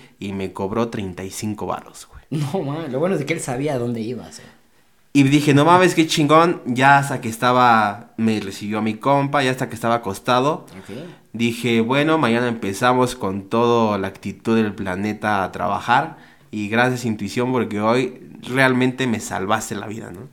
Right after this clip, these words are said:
Speaker 2: Ah, huevo.
Speaker 1: Y qué chingón, güey, que, eh, de una manera muy particular pueda yo ser consciente de que puedo confiar así de cabrón en mi intuición, ¿no? O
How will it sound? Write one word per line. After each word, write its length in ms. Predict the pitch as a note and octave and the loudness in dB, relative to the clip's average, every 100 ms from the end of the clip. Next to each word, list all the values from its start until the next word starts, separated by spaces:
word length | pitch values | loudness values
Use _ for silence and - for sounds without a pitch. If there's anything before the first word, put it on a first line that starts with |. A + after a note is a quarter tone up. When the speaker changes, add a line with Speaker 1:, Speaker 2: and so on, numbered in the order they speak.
| _ | _
Speaker 2:
Ah, 220 | G#2+ G#2 F#2+ | -14 -12 -12
huevo. 340 | F2+ G2+ E2+ - _ _ - _ | -12 -12 -12 -16 _ _ -20 _
Speaker 1:
Y 80 | - | -4
qué 160 | D3 F#3+ | 0 2
chingón, 400 | G#3 F#3+ G3+ F#3+ | 4 6 6 6
güey, 240 | F#3+ F3+ | 6 4
que, 460 | C3 A2+ A2+ A2 - - _ _ _ _ - | 2 2 0 -2 -12 -20 _ _ _ _ -10
eh, 520 | A2+ G#2+ G#2 G#2 - _ - | -8 -6 -6 -8 -12 _ -8
de 120 | B2 | -4
una 100 | C#3+ | -2
manera 300 | C#3 B2+ B2+ | 0 0 2
muy 140 | C3 | 0
particular 880 | B2+ B2+ A#2 G#2+ - G#2 A2 B2 - - _ _ - | 0 -4 -6 -10 -8 -4 -4 -4 -10 -20 _ _ -6
pueda 760 | B2+ C3 C3 C3 B2 A2+ - _ - | -2 0 2 2 2 -4 -12 _ -18
yo 280 | A2+ B2+ B2+ | -4 -2 -2
ser 480 | - - B2 A#2+ | -4 -6 -4 -4
consciente 600 | - A2 G#2 - A2 G#2+ A#2 | -6 -6 -6 -6 -6 -4 -6
de 140 | G2 | -8
que 100 | G2 | -10
puedo 400 | - A#2 A2+ A#2 | -6 -2 -2 -2
confiar 380 | G2+ F#2+ - A2 | -6 -10 -8 -8
así 200 | G#2+ A2+ | -8 -8
de 140 | G#2+ | -8
cabrón 340 | G#2+ G#2 G#2+ G#2+ | -6 -6 -6 -8
en 100 | G2+ | -8
mi 80 | |
intuición, 600 | F#2 - F2+ - A2 F2+ F2+ | -12 -16 -16 -14 -12 -12 -12
¿no? 100 | F#2 | -16
O 720 | C3+ _ - _ _ _ | -18 _ -20 _ _ _